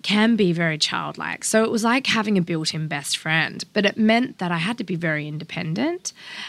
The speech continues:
And the great thing, the gift in that is that, you know, at nineteen, if I had had more of a sheltered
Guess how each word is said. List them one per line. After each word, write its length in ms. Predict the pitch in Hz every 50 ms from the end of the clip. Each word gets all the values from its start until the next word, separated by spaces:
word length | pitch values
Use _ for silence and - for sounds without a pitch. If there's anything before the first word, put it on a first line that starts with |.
| - _ _
And 640 | - 202 196 190 190 190 190 196 196 196 180 - - - _ _ _ _ _ _ _ _ _ _ _ -
the 140 | - 180 196
great 480 | 185 - 202 202 208 202 220 254 - -
thing, 600 | - - 226 208 190 185 180 180 180 175 - - -
the 80 | 190
gift 600 | 165 - - - 202 247 302 269 - - - -
in 240 | - - 175 170 170
that 300 | 165 160 160 165 - -
is 220 | - 180 165 170
that, 320 | 175 170 160 156 156 151 - _ _ _ _ _ _ _ _ _ _ _
you 120 | - 196
know, 120 | 190 196 185
at 120 | 175 -
nineteen, 1200 | 185 180 190 190 202 202 196 185 - - - 190 214 240 247 226 196 180 175 160 147 - - - - _ - _ _ _ _ _ _ -
if 140 | - 190 -
I 80 | 240 233
had 180 | 240 240 202 - -
had 340 | 196 - - 214 226 247 254
more 200 | 247 240 226 202
of 60 | 175
a 60 | 165
sheltered 800 | 170 - - - - 165 160 156 160 160 - - - - -